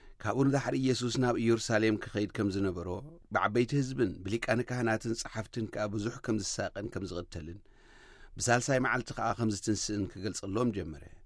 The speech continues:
ጴጥሮስ ከኣ ኣግሊል ኣቢሉ "ኦ ጐይታይ፣ ካብዝስ የውፅእኻ፣ እዝስ ኣይረድካ"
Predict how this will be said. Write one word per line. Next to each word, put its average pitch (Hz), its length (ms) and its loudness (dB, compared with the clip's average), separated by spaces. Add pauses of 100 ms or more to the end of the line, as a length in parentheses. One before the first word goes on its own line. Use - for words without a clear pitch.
(500)
ጴጥሮስ 123 440 0
ከኣ 110 220 2 (380)
ኣግሊል 120 360 4
ኣቢሉ 92 300 0 (240)
"ኦ - 160 0
ጐይታይ፣ 110 420 0 (520)
ካብዝስ 120 320 2
የውፅእኻ፣ 120 380 4 (720)
እዝስ 131 220 4
ኣይረድካ" 110 440 2